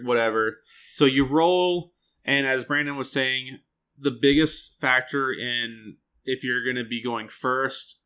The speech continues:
if you wanna increase your chances of going first every time combat happens, or you wanna be one of the first, having a high dex stat or a dexterity stat will help with that.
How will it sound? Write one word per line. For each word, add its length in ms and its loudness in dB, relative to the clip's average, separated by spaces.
if 200 -12
you 140 -2
wanna 240 0
increase 360 -4
your 80 0
chances 340 -4
of 80 -10
going 200 -10
first 380 -6
every 200 -6
time 280 -8
combat 400 -2
happens, 600 -4
or 140 -8
you 180 -10
wanna 180 -4
be 100 -10
one 140 -12
of 40 -12
the 80 -8
first, 480 -6
having 340 -2
a 60 -6
high 300 0
dex 440 -4
stat 360 -2
or 100 -2
a 100 -4
dexterity 540 -4
stat 380 -4
will 180 -2
help 260 -2
with 140 -10
that. 240 -10